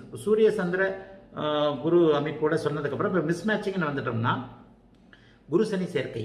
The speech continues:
சனி அதிகமாக சுபத்துவப்படுத்துவார். ஏன் சனி வந்து குருவால் அதிக சுபத்துவப்படுத்துவார்ன்றதை கூட ஒரு ஆர்டிக்கல் எழுதியிருக்கிறேன். அதாவது,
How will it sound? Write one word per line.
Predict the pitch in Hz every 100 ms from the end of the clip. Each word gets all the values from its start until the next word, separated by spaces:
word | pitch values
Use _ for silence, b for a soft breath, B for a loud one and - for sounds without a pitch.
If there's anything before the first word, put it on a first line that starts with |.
| -
சனி | - 151 202
அதிகமாக | 170 160 175 160 151
சுபத்துவப்படுத்துவார். | - - 117 117 113 - 107 101 B B B
ஏன் | 139 190 226
சனி | - 185 202
வந்து | 180 180
குருவால் | 165 175 170 156
அதிக | 156
சுபத்துவப்படுத்துவார்ன்றதை | 156 151 143 139 123 120 135 131 127 123
கூட | 180
ஒரு | 233 180
ஆர்டிக்கல் | 147 - 135 123
எழுதியிருக்கிறேன். | 120 120 107 110
அதாவது, | 113 143 139